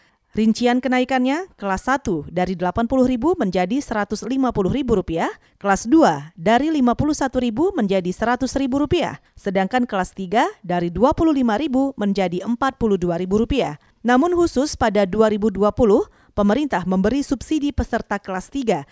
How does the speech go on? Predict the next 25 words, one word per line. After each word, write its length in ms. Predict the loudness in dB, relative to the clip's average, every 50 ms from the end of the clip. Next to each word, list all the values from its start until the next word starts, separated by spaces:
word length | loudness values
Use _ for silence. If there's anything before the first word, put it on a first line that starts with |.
| _ _ _
bisa 400 | -2 0 0 2 2 0 0 0
tetap 320 | 0 0 0 0 0 0
membayar 320 | -2 -2 -2 -2 -2 -4 -4 -4
iuran 400 | -2 0 0 2 2 2 0 -2 -4 -8 -16 _ _
sebesar 480 | -4 -2 0 0 0 0 0 -2 -2 -4 -6
dua 320 | -4 0 2 2 2 2
puluh 240 | 2 2 4 4 2
lima 240 | 2 -2 -4 -4 -6
ribu 320 | -4 -2 0 0 0 0
rupiah. 560 | 0 -2 -2 -4 -6 -6 -6 -8 -12 -16 -20 _ _ _ _ _ _ _ _ _ _ _ _ _ _ _ _ -20 -12
Kita 240 | -10 -4 -2 -2 0
ke 80 | 2
mancanegara. 880 | 2 2 2 2 2 0 0 2 2 2 2 2 0 -4 -6 -10 -14 -18 _ _ _ _ _ _
Para 240 | -4 0 2 2 2
pejabat 400 | 2 2 2 4 4 4 2 2
Amerika 320 | 0 0 0 0 0 -2
Serikat 480 | -2 -2 -2 -2 0 0 0 -2 0 -2
menuding 560 | -2 0 2 2 2 2 2 0 0 0 0
para 160 | 2 2 2
peretas 480 | 2 0 0 -2 0 0 0 -2 -2 -2
yang 160 | -2 -2 -2
memiliki 480 | 0 0 0 0 0 -2 -2 -2 -4 0
hubungan 480 | 0 2 2 2 2 2 2 2 2
dengan 320 | 2 0 0 0 -2 -2 -2
Cina 320 | -2 -2 0 0 -2 -4